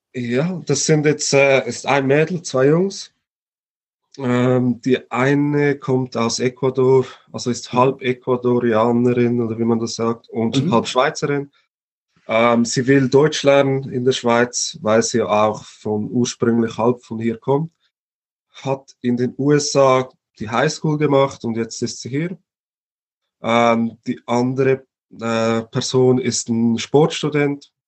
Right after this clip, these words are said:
Speaker 1: der
Speaker 2: Mhm.
Speaker 1: arbeitet in einem Fitnessstudio, also macht ein Praktikum de-,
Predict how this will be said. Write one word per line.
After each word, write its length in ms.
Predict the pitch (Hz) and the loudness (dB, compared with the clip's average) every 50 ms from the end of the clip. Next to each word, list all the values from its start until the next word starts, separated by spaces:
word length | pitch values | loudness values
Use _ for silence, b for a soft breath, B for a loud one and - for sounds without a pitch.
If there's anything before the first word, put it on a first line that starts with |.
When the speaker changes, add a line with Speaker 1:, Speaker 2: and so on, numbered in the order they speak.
| _ _ _ _ - | _ _ _ _ -6
Speaker 1:
der 80 | 120 | -4
Speaker 2:
Mhm. 60 | 113 113 | -2 -2
Speaker 1:
arbeitet 560 | 117 113 117 113 113 - - 120 113 - - | -2 0 0 -2 -2 -2 -4 -6 -6 -6 -10
in 280 | - - 113 117 113 110 | -8 -6 -4 -4 -2 -2
einem 160 | 113 110 104 | -4 -6 -6
Fitnessstudio, 840 | - - 170 165 - 175 156 - - - 156 151 143 143 147 147 147 | -2 -2 -2 -2 0 -2 -2 -2 -2 -2 -2 0 2 4 4 4 4
also 200 | 139 127 - 127 123 | 4 0 0 0 -2
macht 180 | 120 117 - | -2 -2 -4
ein 100 | 131 123 | -10 -8
Praktikum 580 | - 127 127 135 131 - - - - 135 131 127 | -2 0 0 0 -2 -4 -14 -14 -12 -10 -6 -2
de-, 240 | 123 127 123 127 131 | -2 0 -2 -2 -6